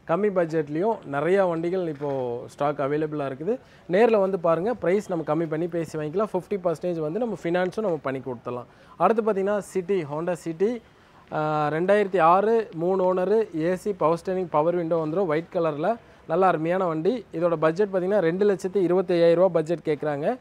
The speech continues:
Negotiable pricing தான். Price வந்து நம்ம கம்மி பண்ணி பேசி வாங்கிக்கலாம். ஒரு கஸ்டமரோட வண்டி தான்.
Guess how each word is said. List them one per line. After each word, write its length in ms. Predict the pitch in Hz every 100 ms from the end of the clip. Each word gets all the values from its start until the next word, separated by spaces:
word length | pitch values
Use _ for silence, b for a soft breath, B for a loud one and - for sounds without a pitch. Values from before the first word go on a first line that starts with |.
| B B B 156
Negotiable 500 | 170 208 214 220 196
pricing 440 | 180 170 160 160
தான். 200 | 196 226 -
Price 320 | 170 208 196
வந்து 180 | 196 190
நம்ம 260 | 202 160
கம்மி 140 | 160 165
பண்ணி 180 | 175 180
பேசி 320 | 175 160 165
வாங்கிக்கலாம். 320 | 151 147 220
ஒரு 120 | 180 143
கஸ்டமரோட 560 | 147 - 175 170 156
வண்டி 220 | 147 143
தான். 180 | 151 240